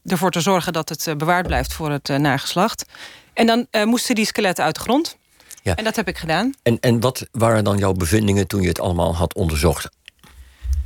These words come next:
Speaker 1: Mijn bevindingen waren dat elke gemeenschap die ik heb onderzocht, waar dan ook verspreid over Nederland, of het nou kleine stad of platteland was, had ongeveer evenveel kinderen hadden last van vitamine D tekort.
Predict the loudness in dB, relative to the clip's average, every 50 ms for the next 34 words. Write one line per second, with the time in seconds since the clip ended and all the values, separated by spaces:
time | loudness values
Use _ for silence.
0 | -6 -8 -4 0 2 2 4 4 4 4 4 6 6 6 4 4 2 2 0 0
1 | 0 0 0 0 -2 -2 0 2 2 2 0 -2 -6 -8 -10 _ _ _ _ _
2 | _ _ _ _ _ _ _ _ _ 0 0 0 2 0 -2 -2 0 0 2 2
3 | 0 0 -2 -2 -2 -2 -2 -2 -2 -2 -2 -2 -2 0 2 2 2 2 0 -6
4 | -10 -10 _ _ _ _ -18 -6 -2 0 0 0 0 0 0 0 0 0 -2 -6
5 | -8 -6 -2 0 0 0 0 0 -2 -2 -2 0 0 0 2 2 2 2 0 0
6 | -2 -4 -8 -12 _ -20 _ _ _ -4 -4 -2 -2 -2 0 0 0 0 -2 -4
7 | _ _ -2 0 0 0 -2 -4 -2 0 0 0 0 -2 -6 -4 -4 -4 -6 -8
8 | -12 -4 -2 -2 -2 0 0 2 2 2 2 2 0 0 0 -2 -4 -8 -10 -14
9 | -20 -20 -20 -20 _ _ -20 -6 -2 -2 -2 -2 -2 -8 -14 _ _ 2 2 2
10 | 2 0 -2 0 0 0 2 2 0 0 0 -2 -2 -2 0 2 2 2 2 2
11 | 0 -4 -6 _ _ _ _ _ 0 0 2 2 2 2 2 0 0 0 0 -2
12 | -2 0 0 -2 0 -2 -2 -2 -2 -2 -2 -4 -6 -6 -4 -4 -2 -2 -2 -2
13 | -2 -4 -6 -8 -8 -8 -8 -10 -14